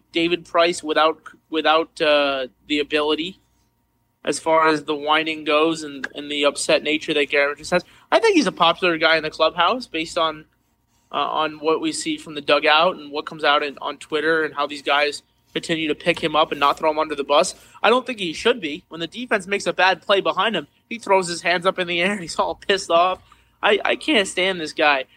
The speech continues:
But I, I really think that Chaim Bloom will put him on the playoff roster nonetheless.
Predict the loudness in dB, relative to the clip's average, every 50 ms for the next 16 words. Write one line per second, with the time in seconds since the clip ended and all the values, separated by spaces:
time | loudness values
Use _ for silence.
0 | _ _ _ 0 2 2 2 0 0 -2 -2 -2 0 2 2 2 2 0 -2 -4
1 | -4 -4 -4 -6 _ _ _ 0 0 0 0 -2 -4 -2 0 0 0 -2 -4 -4
2 | -4 -4 -4 -4 -6 -10 -16 -20 -10 -2 0 0 0 2 0 -2 0 0 0 -2
3 | -4 -4 -2 2 2 4 4 2 2 2 2 2 2 0 -2 -8 -10 -8 -8 -8
4 | -6 -6 -4 -2 -2 -2 -4 -6 -12